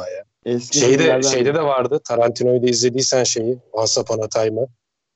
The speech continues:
Speaker 2: Yok onu izlemedim. Onu izle-
Speaker 1: Ha.
Speaker 2: Bir film daha
Speaker 1: Tamam,
Speaker 2: izledim
Speaker 1: onu
Speaker 2: böyle
Speaker 1: izle o zaman
Speaker 2: eskilerden
Speaker 1: şimdi
Speaker 2: izlediğim.
Speaker 1: üstüne tamam olsun.
Speaker 2: Yok kanka korkarım ya. Ne bileyim ya bu yaştan sonra da Brad Pitt hayranı olup çıkmayalım anladın mı?
Speaker 1: Ha, bir de
Speaker 2: Yirmi
Speaker 1: orada hem
Speaker 2: yaşında
Speaker 1: Brad Pitt hem
Speaker 2: adamız
Speaker 1: Pitt
Speaker 2: anasını
Speaker 1: var.
Speaker 2: satayım.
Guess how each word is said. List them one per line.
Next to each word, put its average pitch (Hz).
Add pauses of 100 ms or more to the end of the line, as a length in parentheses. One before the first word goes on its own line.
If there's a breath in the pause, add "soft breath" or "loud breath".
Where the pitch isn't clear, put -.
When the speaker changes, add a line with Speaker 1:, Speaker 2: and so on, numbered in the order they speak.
(300)
Speaker 2:
Yok 135
onu 123
izlemedim. 117 (220)
Onu 113
izle- 117
Speaker 1:
Ha. 110
Speaker 2:
Bir 196
film 202
daha 190
Speaker 1:
Tamam, 196
Speaker 2:
izledim 147
Speaker 1:
onu 147
Speaker 2:
böyle 135
Speaker 1:
izle 135
o 127
zaman 127
Speaker 2:
eskilerden 120
Speaker 1:
şimdi 120
Speaker 2:
izlediğim. 120
Speaker 1:
üstüne 170
tamam 147 (120)
olsun. - (340)
Speaker 2:
Yok 120
kanka 139
korkarım 135
ya. 131 (200)
Ne 117
bileyim 147
ya 104
bu 120
yaştan 131
sonra 143
da 135
Brad 131
Pitt 131
hayranı 135
olup 139
çıkmayalım 131
anladın 123
mı? 123
Speaker 1:
Ha, 110
bir 104
de 135
Speaker 2:
Yirmi 135
Speaker 1:
orada 131
hem -
Speaker 2:
yaşında 151
Speaker 1:
Brad 147
Pitt 151
hem 190
Speaker 2:
adamız 185
Speaker 1:
Pitt 185
Speaker 2:
anasını 170
Speaker 1:
var. 185
Speaker 2:
satayım. 165